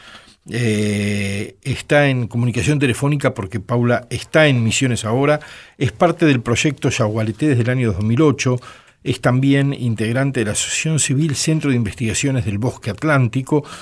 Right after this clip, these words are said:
y colabora en tareas como las campañas de cámaras trampa, entrada y análisis de datos, etcétera. Paula, mm, hola, aquí Mariano Schuster y Alejandro Katz en Radio Nacional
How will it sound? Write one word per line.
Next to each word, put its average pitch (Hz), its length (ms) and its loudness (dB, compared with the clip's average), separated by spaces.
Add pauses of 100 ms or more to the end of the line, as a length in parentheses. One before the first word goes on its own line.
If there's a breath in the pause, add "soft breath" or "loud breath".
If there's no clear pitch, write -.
(200 loud breath)
y 185 200 -2
colabora 151 640 4 (260 loud breath)
en 139 280 0
tareas 139 480 2
como 120 540 0
las 101 500 -4
campañas 120 640 0
de 110 120 -2
cámaras 117 360 -2
trampa, 123 680 2
entrada 104 360 -2
y 104 100 0
análisis 104 360 -4
de 104 140 -6
datos, 113 500 0
etcétera. 85 400 -8 (640 loud breath)
Paula, 120 1600 6
mm, 98 760 -4
hola, 151 600 6
aquí 147 280 0
Mariano 135 360 4
Schuster 156 320 2
y 127 80 4
Alejandro 120 440 2
Katz 135 240 2
en 113 120 2
Radio 123 160 2
Nacional 156 500 2